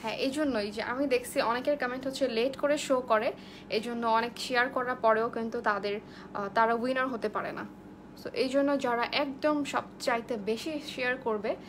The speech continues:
তারা যদি right answer করতে পারে, সেখান থেকে একজনকে choose করা হবে। And সবচেয়ে বেশি যে share করবে, তার আনসারটা right হলে তাকে আমরা উইনার announce করে দিব। ওকে,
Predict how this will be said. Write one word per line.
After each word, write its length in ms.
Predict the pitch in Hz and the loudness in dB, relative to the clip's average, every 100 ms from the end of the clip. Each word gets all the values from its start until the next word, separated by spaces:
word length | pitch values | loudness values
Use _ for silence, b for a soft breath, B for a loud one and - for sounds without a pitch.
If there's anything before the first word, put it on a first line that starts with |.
| B B - | B B -2
তারা 320 | 233 240 269 | 0 2 0
যদি 340 | 254 240 240 | -2 -4 -4
right 300 | 220 226 302 | 2 2 4
answer 300 | 277 269 277 | 0 -2 -2
করতে 300 | 269 233 226 | -4 -6 -6
পারে, 220 | 220 214 - | -2 -2 -2
সেখান 300 | 247 240 226 | -4 -6 -8
থেকে 180 | 220 | -4
একজনকে 380 | 226 208 226 254 | -6 -4 -6 -4
choose 260 | 277 233 - | -6 -8 -4
করা 160 | 190 | -4
হবে। 240 | 190 175 202 196 - - - - - - - - - - - - - - - - - | -4 -8 -10 -16 -16 -18 -18 -18 -18 -18 -18 -18 -18 -18 -18 -18 -18 -18 -18 -12 -6
And 180 | 226 240 | -6 -4
সবচেয়ে 480 | - 269 - 330 | 0 0 0 -2
বেশি 340 | 233 269 277 330 | 0 0 0 -2
যে 280 | 220 277 320 | 0 0 -2
share 320 | - 247 240 | 0 2 2
করবে, 340 | 247 240 359 - - - - - - - - - - - - - - | -2 0 0 0 -12 -18 -18 -18 -18 -18 -18 -18 -18 -18 -18 -18 -6
তার 260 | 240 240 - | -2 -2 -2
আনসারটা 480 | 247 254 269 269 233 | -6 -6 -4 0 2
right 300 | 233 247 294 | 0 0 -4
হলে 140 | 339 | -4
তাকে 300 | 269 247 285 | -4 -2 -2
আমরা 240 | 254 226 | 0 -2
উইনার 340 | 302 233 226 226 | -2 0 -2 -2
announce 340 | 220 208 208 | -2 -2 -4
করে 200 | - 208 | -2 -4
দিব। 160 | - - - - B B B B B - - - - - - - - - - B B B B B B B B B - - - - | -4 -10 -12 -14 B B B B B -18 -18 -18 -18 -18 -18 -18 -18 -18 -18 B B B B B B B B B -18 -18 -14 -12
ওকে, 240 | - | -8